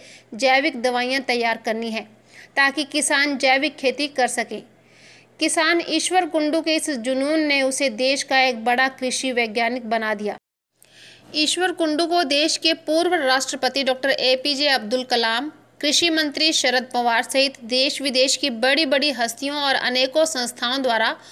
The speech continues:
उसे बड़े-बड़े कृषि अवार्डों से नवाजा गया और लिम्का बुक में भी उसका नाम दर्ज हो गया। कृषि वैज्ञानिक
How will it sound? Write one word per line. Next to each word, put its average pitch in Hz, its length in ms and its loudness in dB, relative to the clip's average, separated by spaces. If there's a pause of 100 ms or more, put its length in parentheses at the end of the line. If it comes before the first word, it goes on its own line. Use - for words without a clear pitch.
(220)
उसे 320 240 0
बड़े-बड़े 302 640 2
कृषि 277 360 -2
अवार्डों 247 380 2
से 269 140 -4
नवाजा 226 420 0
गया 208 240 -6 (540)
और 262 80 2
लिम्का 294 440 2
बुक 277 260 -2
में 285 220 0
भी 294 100 2
उसका 277 280 -2
नाम 247 280 -2
दर्ज 233 280 0
हो 220 100 -2
गया। 208 260 -4 (600)
कृषि 330 340 2
वैज्ञानिक 320 560 2